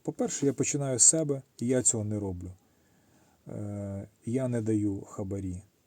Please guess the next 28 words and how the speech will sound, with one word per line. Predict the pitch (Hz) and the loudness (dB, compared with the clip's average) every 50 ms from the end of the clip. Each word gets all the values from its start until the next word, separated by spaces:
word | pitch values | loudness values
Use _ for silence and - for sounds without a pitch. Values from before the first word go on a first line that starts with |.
| _ _ | _ _
я | - 110 117 120 117 113 | -2 0 0 0 0 0
не | 110 107 | 0 -2
беру | 98 95 104 98 101 92 | -2 -2 -4 -4 -4 -6
хабарі. | - - 110 104 98 98 95 92 90 87 - _ _ _ _ - - - - - - - - - _ _ _ _ _ _ _ _ _ _ _ _ _ _ _ _ _ _ _ _ - - - | -6 -6 -6 -6 -4 -4 -6 -6 -8 -10 -12 _ _ _ _ -20 -20 -20 -20 -20 -20 -20 -20 -20 _ _ _ _ _ _ _ _ _ _ _ _ _ _ _ _ _ _ _ _ -12 -10 -10
Е, | 110 107 101 98 95 92 92 90 - _ _ _ _ | -10 -8 -8 -8 -8 -8 -10 -12 -14 _ _ _ _
я | - 107 117 127 127 120 | -4 -2 0 0 0 0
не | 113 107 | 0 -2
краду. | 101 - 104 104 95 95 92 92 92 - _ _ | -2 -4 -4 -4 -4 -6 -8 -8 -10 -12 _ _
Я | 120 135 156 | 2 2 2
вчусь | 147 - - - 202 156 - - | 2 2 0 2 4 4 4 4
це | - - 120 107 | 4 2 0 0
робити. | 104 98 98 101 92 90 - - - - - - - _ _ _ _ _ _ _ _ _ _ _ _ _ _ _ _ _ _ - | -2 -2 -2 -4 -6 -6 -8 -14 -18 -20 -20 -20 -20 _ _ _ _ _ _ _ _ _ _ _ _ _ _ _ _ _ _ -12
Е, | - 110 110 107 - - | -10 -8 -8 -8 -8 -6
я | 113 113 117 123 117 | -4 -2 0 2 2
знаю, | 117 143 147 151 156 143 | 2 2 2 2 2 2
що, | - - - 127 120 117 117 110 107 104 95 - _ _ _ _ _ _ _ _ _ _ _ _ - | 0 -2 -2 -2 0 0 2 0 0 -2 -4 -8 _ _ _ _ _ _ _ _ _ _ _ _ -6
ну, | 143 120 | 0 2
святих | - - 127 110 - 147 - - 127 | 2 2 2 0 0 -2 -2 0 -2
людей | 120 117 123 120 113 | 0 0 0 0 0
немає | 113 117 113 107 101 95 92 92 92 | -2 -2 -4 -4 -4 -4 -6 -6 -8
там, | 92 92 90 | -8 -12 -12
да? | 104 104 110 - _ - - - - - - - - - - _ _ _ _ _ | -12 -14 -14 -16 _ -20 -20 -20 -20 -20 -20 -20 -20 -20 -20 _ _ _ _ _
І... | - - 110 104 104 104 104 104 104 104 104 101 101 101 98 98 98 95 95 92 _ _ _ _ _ _ _ _ _ | -10 -8 -4 -2 0 0 0 0 2 0 0 0 0 0 0 -2 -2 -4 -6 -10 _ _ _ _ _ _ _ _ _
в | 113 104 110 | -6 -2 0
минулому | 123 127 127 131 143 143 135 127 120 113 110 107 98 101 - _ - | 2 2 2 4 4 4 4 2 2 0 0 -2 -2 -6 -12 _ -4
і | 113 110 | -2 -2
в | 104 | 0
мене, | 117 127 123 113 110 104 98 92 | 0 0 0 0 0 -2 -4 -6